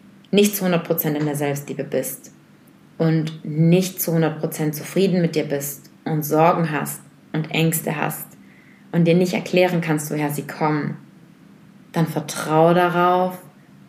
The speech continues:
dass diese Sorgen nicht für immer sind. Vertrau darauf,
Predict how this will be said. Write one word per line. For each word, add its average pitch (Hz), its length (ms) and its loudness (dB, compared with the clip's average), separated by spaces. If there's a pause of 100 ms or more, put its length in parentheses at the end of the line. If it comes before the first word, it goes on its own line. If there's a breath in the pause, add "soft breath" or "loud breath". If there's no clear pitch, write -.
(280)
dass - 180 -8
diese 151 280 -4
Sorgen 156 720 0
nicht 160 260 -6
für - 80 -6
immer 170 360 2
sind. 147 460 -4 (1600)
Vertrau 160 560 2
darauf, 160 600 2